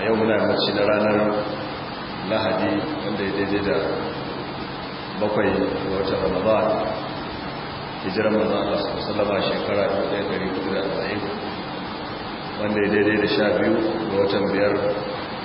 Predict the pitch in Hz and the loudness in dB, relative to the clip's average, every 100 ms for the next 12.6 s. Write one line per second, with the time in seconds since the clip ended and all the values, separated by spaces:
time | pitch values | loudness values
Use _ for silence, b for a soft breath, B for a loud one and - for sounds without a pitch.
0 | - - - - 95 95 92 95 98 95 | -8 -8 -8 -4 0 2 4 4 4 4
1 | - - - 98 98 101 92 92 80 78 | 4 2 2 0 0 0 0 2 2 2
2 | - - - - - - - - - - | 0 -4 -6 -6 -8 -8 -8 -8 -8 -8
3 | - - - - - - - - 101 107 | -8 -8 -8 -8 -6 -8 -8 -4 0 2
4 | 101 110 107 98 - 107 104 101 - 113 | 2 4 4 2 0 0 0 0 0 0
5 | 110 101 90 - 98 104 101 90 - - | 0 0 0 0 2 2 2 0 -2 -4
6 | - - - - - - - - - 107 | -6 -6 -8 -8 -8 -8 -8 -8 -4 0
7 | 101 98 104 104 98 101 98 - 107 98 | 2 2 2 2 2 2 2 2 2 0
8 | 101 - - - - - - - - - | 0 -2 -4 -6 -6 -6 -8 -8 -8 -8
9 | - - - - - - - 92 110 107 | -8 -8 -8 -8 -8 -8 -6 -2 2 4
10 | 101 101 104 104 104 104 104 107 107 101 | 4 4 4 4 4 4 2 2 4 4
11 | 104 - - - 90 90 90 90 - - | 4 2 0 0 -2 -2 -2 -2 -2 -4
12 | 110 104 98 120 135 - | -2 0 2 2 2 2